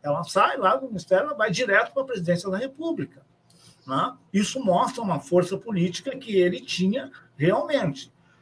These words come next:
A outra coisa era o apoio congressual, porque como surfava nessa onda positiva, eu me lembro que em certo momento ele dizia, "Vem cá, todos os partidos políticos, com exceção do P S D B,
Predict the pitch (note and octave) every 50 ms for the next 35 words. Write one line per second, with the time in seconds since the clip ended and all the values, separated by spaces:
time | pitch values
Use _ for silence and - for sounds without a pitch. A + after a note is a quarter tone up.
0 | _ - E3+ D3+ D#3+ F#3+ - - - - - - - E3 F3 A3+ - F#3 F#3 F3+
1 | F3+ E3 E3 G3 G#3+ A3+ G#3+ A3 - G3 G3 G#3 A#3 A#3+ - - A3+ A#3 A#3 C4
2 | C4+ C4 - - B3 B3+ A#3+ A#3 - - - - - - A3+ C4+ D4 C4+ - -
3 | A#3 G#3+ E3+ - - - F#3+ F3+ E3 D#3 D3+ C#3+ C#3+ D3 C#3+ - - C#3 C3 C#3+
4 | D#3 F3 F3 - - - - B2+ A#2 A2+ - - - - C4 C#4+ C#4+ - - -
5 | - _ - _ _ _ _ _ _ _ - F#3 G3 B3 B3+ B3+ C4+ C#4+ C4+ -
6 | - G#3+ F3 - - A3+ B3 B3+ - G#3+ G3+ F#3+ G#3 G#3+ - - G3 D#3 G3 A#3
7 | F3+ G#3+ A3 - - C4+ C4 C4+ - _ _ _ - - C#4 E4 F4 E4+ A3+ G3
8 | F3+ F#3+ - - G3 F3+ - - - B3+ - F3+ - - A#3 G3 F#3 F#3 F3 -
9 | - - C3+ - - G3 G3+ G3+ F#3 - G3+ E3+ - - C#4 D4+ D4+ C#4 - -
10 | G3 E3 D#3+ D#3 - E3 D3 D#3+ D#3 D3 F3 G#3 A#3+ C5+